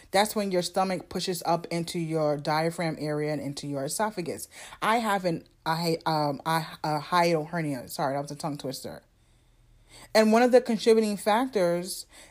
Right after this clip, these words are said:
in hiatal hernias is obesity.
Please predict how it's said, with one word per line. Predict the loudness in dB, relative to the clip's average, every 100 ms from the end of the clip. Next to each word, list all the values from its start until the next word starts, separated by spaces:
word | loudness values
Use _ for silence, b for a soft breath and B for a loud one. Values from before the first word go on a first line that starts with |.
| B
in | 2 4
hiatal | 4 4 4 2
hernias | 0 2 2 0 2
is | 6 6 4 0 4
obesity. | 4 6 4 4 0 0 -2 -4